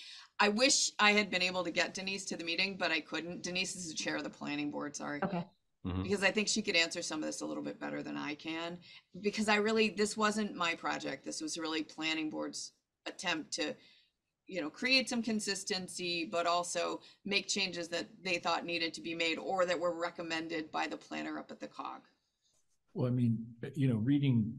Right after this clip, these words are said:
Speaker 4: uh, it's, um, section thirty-six twenty,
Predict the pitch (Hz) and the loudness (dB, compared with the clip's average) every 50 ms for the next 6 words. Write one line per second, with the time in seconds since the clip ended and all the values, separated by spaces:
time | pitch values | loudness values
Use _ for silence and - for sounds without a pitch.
0 | - - - 120 113 - 123 110 104 107 - - 113 101 95 92 92 90 90 92 | -8 -4 -2 -2 0 0 0 -2 -2 -4 -2 0 0 0 0 -2 -4 -6 -8 -10
1 | _ _ _ _ - - - 135 135 - - 135 113 101 98 95 92 90 92 92 | _ _ _ _ -4 0 0 0 0 0 2 2 4 4 2 0 -2 -6 -8 -10
2 | - _ _ _ - 117 113 113 113 107 101 98 95 - - - - - 117 95 | -16 _ _ _ -2 0 0 2 2 0 0 -2 -2 -4 -4 -2 0 0 0 -2
3 | - - - - - 123 120 113 104 92 90 87 | -2 -10 -10 -4 0 2 4 4 2 0 -2 -6